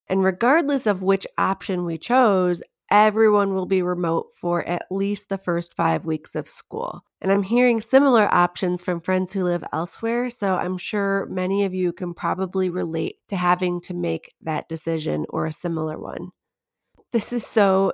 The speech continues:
tough, you guys, and I'm right there with you in wanting to do what's best for my kids.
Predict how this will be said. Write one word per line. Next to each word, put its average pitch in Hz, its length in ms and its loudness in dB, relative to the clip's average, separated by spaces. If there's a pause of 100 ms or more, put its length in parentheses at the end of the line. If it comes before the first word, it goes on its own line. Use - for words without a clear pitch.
(120)
tough, 180 320 -4
you 175 100 0
guys, 165 480 0
and 180 140 0
I'm 190 220 0
right 190 280 0
there 208 180 2
with 180 240 -4
you 196 180 2
in 196 240 0
wanting 180 320 2
to 196 100 -2
do 180 300 2
what's 170 240 -2
best - 440 -6
for 175 120 -4
my 165 200 -4
kids. - 520 -10